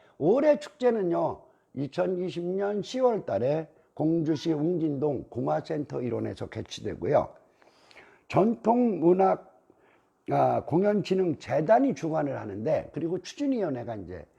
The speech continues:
망치를 두드려 드리는 거죠. 근데 그 추진위원회가, 진흥재단에서 기본으로 가지고 온 계획서를 보고 제가 크게 두 가지를 고마웠게 느꼈어요.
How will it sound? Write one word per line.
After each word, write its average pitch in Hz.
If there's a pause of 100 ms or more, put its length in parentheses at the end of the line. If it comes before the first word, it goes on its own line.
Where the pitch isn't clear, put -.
(220)
망치를 127
두드려 165
드리는 110
거죠. 143
근데 98 (400)
그 214
추진위원회가, 262
진흥재단에서 220 (760)
기본으로 254
가지고 202
온 202
계획서를 165
보고 127
제가 143 (100)
크게 -
두 160
가지를 165
고마웠게 117
느꼈어요. 95